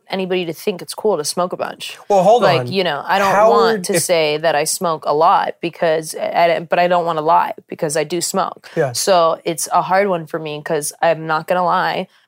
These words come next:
Speaker 1: but I also don't want to tell kids that this, or people in general, that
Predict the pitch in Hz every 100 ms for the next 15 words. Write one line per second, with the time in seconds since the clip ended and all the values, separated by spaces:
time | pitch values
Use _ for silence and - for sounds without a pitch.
0 | - 185 185 180 185 185 226 190 202 180
1 | 180 180 180 180 - 196 - 202 165 160
2 | - 220 190 175 - 170 - 175 175 -
3 | - - 170 165 165 - 208 196 175 160
4 | 165 170 190 170 165 - 165